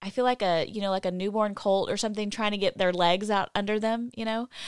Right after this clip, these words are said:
Um, so I want to share this, this prayer with you that I pray, and I'll put this in the show notes. Every sentence in this prayer comes from scriptures that God has spoken to me over the years about my body. So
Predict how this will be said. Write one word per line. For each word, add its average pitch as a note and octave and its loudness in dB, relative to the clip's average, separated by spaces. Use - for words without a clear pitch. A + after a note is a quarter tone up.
Um, G3 0
so A#3 0
I - 4
want D4 2
to C#4 0
share A#3+ 0
this, G#3+ -4
this G3+ -4
prayer G#3 -2
with G3 -4
you F3 -6
that E3+ -2
I E3 -4
pray, D#3 -6
and F3 -8
I'll A3 -4
put - -10
this G3 -6
in F3 -8
the F3 -6
show E3+ -4
notes. D#3+ -6
Every C#4+ 0
sentence G#3 -2
in F#3 -4
this F3 -4
prayer F3+ -2
comes G#3+ -6
from F#3 -6
scriptures F#3 -6
that - -8
God E3+ -4
has F3 -4
spoken F3+ -4
to F3+ -6
me E3+ -6
over E3+ -4
the F3 -8
years D#3+ -6
about E3 -6
my D3 -8
body. D3 -8
So F3 2